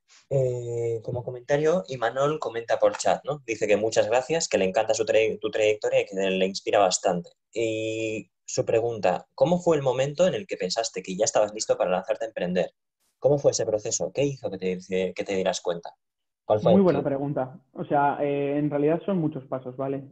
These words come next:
Speaker 2: Eh, según acabo la carrera, antes de irme a la mar,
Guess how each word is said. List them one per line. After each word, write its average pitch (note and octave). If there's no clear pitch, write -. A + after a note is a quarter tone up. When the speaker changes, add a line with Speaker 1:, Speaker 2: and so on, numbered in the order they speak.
Speaker 2:
Eh, C3+
según C#3+
acabo D#3+
la E3
carrera, D#3+
antes D#3
de D3
irme D3
a C#3
la C#3
mar, D3